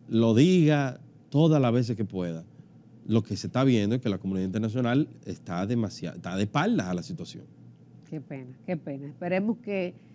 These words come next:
Speaker 2: que los frutos se puedan ver en las, en los próximos días, porque, eh, se han dado también reuniones, eh, bilaterales dentro de estos encuentros en procura de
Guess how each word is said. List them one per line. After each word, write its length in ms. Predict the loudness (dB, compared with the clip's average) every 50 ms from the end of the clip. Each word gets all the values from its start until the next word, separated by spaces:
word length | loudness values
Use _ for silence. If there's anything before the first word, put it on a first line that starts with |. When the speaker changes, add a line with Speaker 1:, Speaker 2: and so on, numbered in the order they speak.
| -20 -20 -20 -20 -20 -20 -16 -8
Speaker 2:
que 160 | -4 -2 0 0
los 340 | 2 2 0 0 -2 -4
frutos 480 | -6 -8 -6 -2 -2 -2 -2 -2 -4 -6
se 80 | -6 -6
puedan 380 | -4 0 0 0 0 0 0 0
ver 140 | 0 0
en 140 | 0 0 0
las, 360 | 0 0 0 0 0 -2 -4
en 140 | -8 -8 -6
los 100 | -6 -6
próximos 540 | -6 -4 -6 -4 -4 -4 -4 -4 -4 -4 -4
días, 380 | -4 -4 -4 -6 -8 -10 -14 -8 -2
porque, 460 | 0 0 0 0 -2 -6 -8 -8 -8 -10
eh, 220 | -10 -8 -8 -10
se 200 | -10 -8 -6 -6 -4
han 160 | -4 -2 0
dado 280 | 0 2 2 2 0
también 360 | -2 -4 -4 -4 -4 -4 -4 -4
reuniones, 1040 | -6 -6 -4 -4 -4 -2 0 2 2 2 2 0 -2 -4 -4 -4 -6 -6 -8 -12 -18 -20 -20 -20 -20 -20 -18 -12
eh, 760 | -10 -8 -8 -6 -6 -6 -8 -8 -8 -8 -8 -8 -8 -8 -6
bilaterales 840 | -6 -4 -2 -2 -4 -4 -6 -6 -2 -2 0 0 0 -2 -4 -6 -16 -18 -14
dentro 420 | -10 -6 -4 -4 -4 -4 -4 -4 -6
de 60 | -6
estos 240 | -6 -8 -12 -10 -8
encuentros 600 | -8 -8 -6 -6 -6 -6 -6 -8 -10 -10 -12 -10
en 160 | -10 -10 -8
procura 500 | -4 -4 -4 -4 -4 -6 -4 -2 -2 0
de 360 | 0 0 0 -2 -2 -6 -10